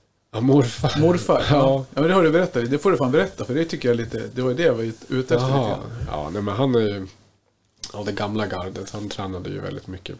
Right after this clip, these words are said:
Speaker 1: på, ja, vad blir det då? Säkert åttiotalet och
Speaker 2: Ja.
Speaker 1: sjuttio, åttio och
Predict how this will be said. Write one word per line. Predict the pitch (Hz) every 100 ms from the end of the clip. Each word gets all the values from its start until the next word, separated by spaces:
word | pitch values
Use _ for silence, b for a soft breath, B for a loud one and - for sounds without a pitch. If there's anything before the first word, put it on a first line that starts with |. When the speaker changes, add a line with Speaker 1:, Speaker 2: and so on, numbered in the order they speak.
| -
Speaker 1:
på, | - - _ B B B B B -
ja, | -
vad | -
blir | 80
det | - -
då? | -
Säkert | - - - 92
åttiotalet | - 110 98 92 - - -
och |
Speaker 2:
Ja. | 139 147 151
Speaker 1:
sjuttio, | - - - -
åttio | - - -
och | 101